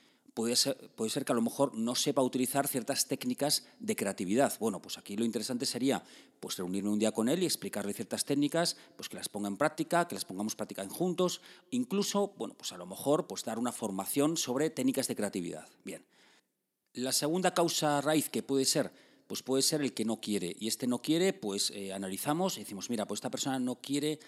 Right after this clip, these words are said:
porque, aunque hay ocasiones en las cuales sí que se le ocurren buenas ideas y me propone cosas,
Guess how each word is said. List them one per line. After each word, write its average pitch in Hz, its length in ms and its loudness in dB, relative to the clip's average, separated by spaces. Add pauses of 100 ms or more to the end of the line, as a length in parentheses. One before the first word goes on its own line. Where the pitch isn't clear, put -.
(340)
porque, 117 760 2 (540)
aunque 120 380 6
hay 120 140 4
ocasiones 143 440 4
en 131 40 0
las 117 160 -2
cuales 143 280 2
sí - 100 0
que 131 100 -2
se - 120 2
le 120 60 4
ocurren 117 360 2
buenas 113 280 0
ideas 165 440 0
y - 20 0
me 104 120 -2
propone 117 340 -2
cosas, - 360 -2